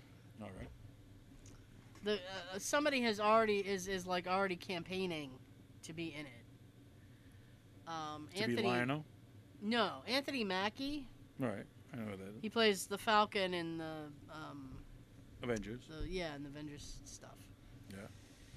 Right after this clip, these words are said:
Speaker 2: Sam, wasn't that his name? Sam?
Speaker 1: Sam. Yeah, Sam
Speaker 2: Yeah.
Speaker 1: Wilson.
Speaker 2: He wants to be Panther.
Speaker 1: On your left.
Speaker 2: Yeah. Oh, man. I tell you, in Endgame, when that came up,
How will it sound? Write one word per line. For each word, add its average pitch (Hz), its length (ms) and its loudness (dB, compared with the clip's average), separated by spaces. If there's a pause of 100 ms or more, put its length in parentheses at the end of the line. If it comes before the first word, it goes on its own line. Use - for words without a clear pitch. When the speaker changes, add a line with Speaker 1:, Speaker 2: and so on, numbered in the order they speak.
(300)
Speaker 2:
Sam, 196 500 4 (200)
wasn't 208 160 -2
that 220 140 6
his 208 100 2
name? 220 300 2
Sam? 202 280 -4
Speaker 1:
Sam. 123 300 0 (140)
Yeah, 139 140 -2
Sam 127 220 -2
Speaker 2:
Yeah. 135 60 2
Speaker 1:
Wilson. 113 300 -2 (1300)
Speaker 2:
He 294 180 4
wants 302 280 6
to 240 60 2
be 220 120 6
Panther. 220 280 6
Speaker 1:
On 139 80 6
your 123 160 4
left. - 380 0 (220)
Speaker 2:
Yeah. 196 340 6 (340)
Oh, 233 480 12
man. 220 560 6 (540)
I 262 140 4
tell 269 280 6
you, 214 140 6
in 208 80 2
Endgame, 294 640 4
when 254 120 0
that 254 220 4
came 294 240 4
up, 302 180 4